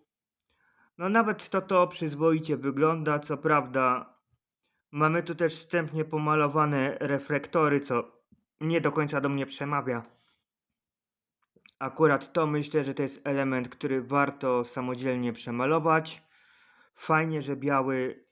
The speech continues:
y, nie trzeba będzie malować trochę, bo każdy malarz pędzlowy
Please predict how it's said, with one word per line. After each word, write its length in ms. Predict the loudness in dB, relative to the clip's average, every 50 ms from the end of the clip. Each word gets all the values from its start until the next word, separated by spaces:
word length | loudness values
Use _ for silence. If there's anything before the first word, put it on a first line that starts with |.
| _ -20 -12 -10
y, 140 | -8 -6
nie 140 | -4 -6 -6
trzeba 240 | -6 -4 -4 -4 -2
będzie 240 | -2 -4 -4 -4 -4
malować 560 | -2 0 0 2 2 2 0 0 -2 -4 -6
trochę, 260 | -6 -8 -6 -4 -4 -4 -2 -2 -4 -6 -6 -8 -10 -14 _ _ _ _ _ _ _ _ _ _ _ _ _ _ _ _
bo 300 | -20 -14 -2 2 2 2
każdy 420 | 4 4 2 2 2 0 -4 -6
malarz 440 | -2 0 0 2 2 0 -2 -4 -8
pędzlowy 840 | -10 _ -8 -6 -6 -6 -4 0 0 0 0 0 0 0 -2 -4